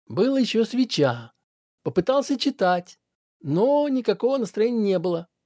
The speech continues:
Девчонки затихли, я тоже лег и сразу вырубился. Но вскоре проснулся.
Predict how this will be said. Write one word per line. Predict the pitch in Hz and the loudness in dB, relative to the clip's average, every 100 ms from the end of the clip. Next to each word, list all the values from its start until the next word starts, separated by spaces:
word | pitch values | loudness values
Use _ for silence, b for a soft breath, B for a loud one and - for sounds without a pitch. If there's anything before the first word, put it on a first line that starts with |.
| _ _ _ _ _ _ _ _ - | _ _ _ _ _ _ _ _ -8
Девчонки | 143 131 240 262 240 | -4 0 2 2 2
затихли, | 220 226 165 139 - | 0 0 -2 -4 -2
я | 135 208 | 0 0
тоже | 214 208 185 | 2 0 2
лег | 185 190 180 - - | 0 0 -2 -14 -12
и | 147 | -4
сразу | 220 233 240 | 0 0 0
вырубился. | 220 147 117 107 - 120 _ _ _ _ _ _ _ | 0 0 -2 -8 -12 -16 _ _ _ _ _ _ _
Но | 131 196 254 | 0 0 0
вскоре | - 196 220 226 | -2 0 0 0
проснулся. | 233 220 170 156 131 135 131 | -2 0 2 2 0 -8 -14